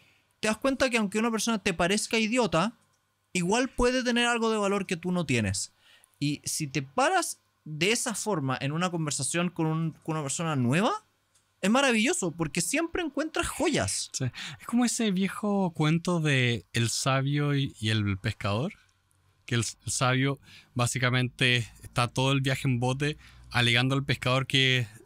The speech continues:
Speaker 2: no sabe nada, y cuando el bote se empieza a hundir, resulta que el sabio no sabía nadar, y
Speaker 1: Ya.
Speaker 2: el pescador lo salva. Entonces, hay un poco la moraleja, es... Mira, siempre hay algo que tú no vas a saber y que algo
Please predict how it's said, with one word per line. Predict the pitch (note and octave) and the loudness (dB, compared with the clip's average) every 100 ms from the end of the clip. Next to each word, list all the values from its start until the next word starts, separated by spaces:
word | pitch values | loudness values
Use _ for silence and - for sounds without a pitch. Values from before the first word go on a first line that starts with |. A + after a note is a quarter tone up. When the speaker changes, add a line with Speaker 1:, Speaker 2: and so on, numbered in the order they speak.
| _ | _
Speaker 2:
no | - A#2 | -2 0
sabe | - C3 B2 | 0 0 2
nada, | A#2+ B2+ F#3 B3+ _ _ _ _ | 2 0 -2 -6 _ _ _ _
y | - | -4
cuando | A#2+ A#2 | 0 2
el | A2+ | 0
bote | A2+ C3 | -2 -2
se | C3+ | -2
empieza | B2+ C3 - | 0 0 0
a | |
hundir, | B2 A2+ C#3+ G#3 _ _ _ _ _ - - | 0 2 0 -2 _ _ _ _ _ -20 -4
resulta | A#2+ C3 B2+ | -2 -2 0
que | B2+ | 0
el | A#2 | 0
sabio | - C3 C#3 | 0 2 2
no | C3+ | 0
sabía | C3 B2 A#2+ | 0 0 2
nadar, | A#2 F#2+ - - _ _ - | 0 0 -4 -14 _ _ -6
y | A#2 | 0
Speaker 1:
Ya. | A#2 | 0
Speaker 2:
el | |
pescador | C#3+ - A#2 | 0 0 0
lo | A2 | 0
salva. | G2+ G2 D#2 E2+ - _ _ _ - - _ _ - - - | 0 -2 -4 -8 -16 _ _ _ -20 -20 _ _ -20 -18 -20
Entonces, | - G#2+ A2 G#2+ | -6 -2 0 0
hay | A2+ | 0
un | A2 | 0
poco | A2+ | 0
la | A#2 | 0
moraleja, | A2+ G#2+ A#2+ G#2+ | 2 0 0 0
es... | G2 - - _ _ - | 0 -2 -12 _ _ -2
Mira, | A#2 G2+ F#2 _ | 0 0 -2 _
siempre | - - D3 E3 D3+ - F3 E3+ | -8 0 2 2 -2 -4 -4 -2
hay | C3 B2 | -2 0
algo | B2 B2+ B2+ | 2 0 -2
que | A#2 A#2 B2 - | -2 -2 -2 -6
tú | A#2+ | -2
no | A#2 | 0
vas | A2 A2 | 0 -2
a | A2+ | -4
saber | - F#2 A#2 C3 - _ _ | -4 0 0 -2 -10 _ _
y | G#2+ | -6
que | - G2+ | -2 0
algo | G#2+ A2+ A2+ B2 | 2 0 -2 -4